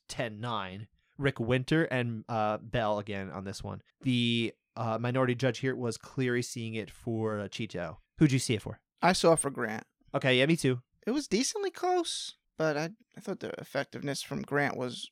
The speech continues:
Speaker 2: was better. He's going head, body, legs, all good shots.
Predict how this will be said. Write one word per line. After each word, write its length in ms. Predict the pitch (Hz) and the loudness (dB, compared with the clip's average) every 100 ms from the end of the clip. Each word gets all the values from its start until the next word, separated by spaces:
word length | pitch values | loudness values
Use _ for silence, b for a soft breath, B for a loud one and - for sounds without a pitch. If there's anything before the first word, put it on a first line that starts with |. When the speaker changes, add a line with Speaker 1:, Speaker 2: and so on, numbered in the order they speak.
| _ | _
Speaker 2:
was 140 | 131 | -16
better. 360 | 190 107 107 - _ | -6 -4 -4 -8 _
He's 140 | _ 180 | _ 0
going 180 | 165 143 | 0 2
head, 380 | 147 151 147 - | 4 4 4 2
body, 280 | 147 151 | 2 2
legs, 580 | 143 143 139 143 - - - _ | 0 0 0 -2 -8 -12 -14 _
all 220 | 180 175 | 2 2
good 200 | 165 143 | 4 0
shots. 680 | - - 131 127 - - - | 0 2 4 4 -2 -10 -12